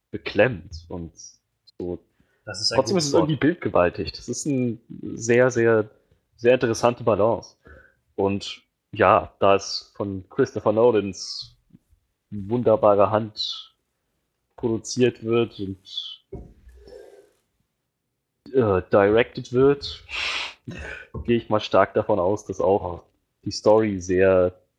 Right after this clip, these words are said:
Speaker 1: ergreifend sein wird. Und ja, ich hab halt, ich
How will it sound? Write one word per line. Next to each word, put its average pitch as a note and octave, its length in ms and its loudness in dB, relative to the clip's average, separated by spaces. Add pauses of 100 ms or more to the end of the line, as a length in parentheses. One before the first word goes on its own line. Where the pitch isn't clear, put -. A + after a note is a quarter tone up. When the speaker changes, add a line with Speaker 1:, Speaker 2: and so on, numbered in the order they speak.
(160)
Speaker 1:
ergreifend F2+ 480 0
sein E2 280 -2
wird. E2 220 -6 (1200)
Und A2+ 300 -2
ja, A#2+ 320 6
ich F#2 140 -10
hab C#3+ 140 0
halt, C3 240 0
ich - 200 -18